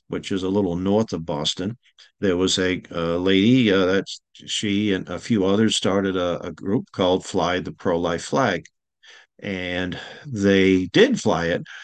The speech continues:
Uh, there was some pushback, and initially they thought that the town, uh, and Billerica is about a half hour north,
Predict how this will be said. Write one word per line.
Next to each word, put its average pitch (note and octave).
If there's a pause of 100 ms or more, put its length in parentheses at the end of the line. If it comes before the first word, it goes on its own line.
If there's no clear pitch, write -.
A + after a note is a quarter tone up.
(200)
Uh, F#2
there G#2
was G2+
some G2
pushback, D#3 (340)
and F#2+
initially A2
they F#2+
thought G2+
that F2+
the D#2+ (100)
town, G2+ (480)
uh, -
and G2+
Billerica B2
is G2
about F2
a E2+
half G#2+
hour F#2+
north, F#2+